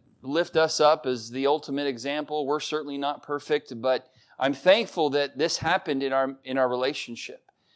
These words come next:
And I think it is greatly, we've been greatly blessed because of this decision.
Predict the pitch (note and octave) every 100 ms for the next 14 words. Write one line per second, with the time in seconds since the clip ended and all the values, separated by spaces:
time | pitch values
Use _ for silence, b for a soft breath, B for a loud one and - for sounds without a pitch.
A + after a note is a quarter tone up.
0 | - B2 C3 F#3 F3+ D#3 C#3 A#2 - b
1 | b A#2+ C3+ F3 F#3+ E3 E3+ B2+ A#2+ -
2 | _ _ A#2+ B2+ E3 D3+ C3+ D3 D#3 C3+
3 | A#2+ D3 D#3 - B2+ - C#3+ B2 G#2+ B2
4 | B2 - C3 A2